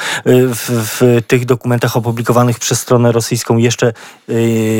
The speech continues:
nie ma, e, stricte związanych, e, z Lubelszczyzną, e, dokumentów, ale są, e, już poruszane na, e, kwestie Rzeszowszczyzny.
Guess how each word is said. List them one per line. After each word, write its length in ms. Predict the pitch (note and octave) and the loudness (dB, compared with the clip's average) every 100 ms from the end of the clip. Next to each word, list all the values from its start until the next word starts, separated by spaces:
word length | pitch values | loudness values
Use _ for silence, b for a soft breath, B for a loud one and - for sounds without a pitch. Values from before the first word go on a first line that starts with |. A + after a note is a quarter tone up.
| A2+ A2+ A#2 | 2 2 2
nie 240 | A2+ B2 E3+ | 2 2 2
ma, 340 | D3 A2 G2 A2 | 2 0 0 -2
e, 140 | A2 | -2
stricte 400 | - B2+ A#2+ B2 | -4 -6 -2 0
związanych, 580 | G#2+ A2+ A2 A2+ A2 - | 2 2 2 2 0 0
e, 200 | A2 G#2+ | 0 0
z 320 | G2 A#2 A2 | 0 0 0
Lubelszczyzną, 760 | G#2+ G#2+ - A2 G2 G2 G2+ | 0 -2 -2 -2 -2 -2 -2
e, 480 | G2 G2+ G#2 G2+ G2 | -2 -2 0 2 2
dokumentów, 580 | F#2+ G2+ G#2+ G2 G2 C3+ | 0 0 0 0 0 2
ale 160 | A#2+ G#2+ | 2 2
są, 220 | A#2 G#2 B B B - | -2 -2 B B B -2
e, 460 | A#2+ A2 G#2+ A2+ | 2 4 2 0
już 440 | A2+ A2+ A#2+ - A#2+ A2 | -2 -2 -2 -2 0 0
poruszane 500 | A2+ G#2+ - A2 G#2+ | -2 -4 -2 0 0
na, 380 | G#2 G#2 G#2 G#2+ | 0 0 0 0
e, 240 | A2 G#2 | 2 0
kwestie 540 | G2 - A2+ - G#2+ A2 | 0 -2 -2 0 0 2
Rzeszowszczyzny. 840 | A#2+ A2+ G#2 - B2+ A2+ B2 C3 | 0 -4 -6 -4 -2 -2 0 -2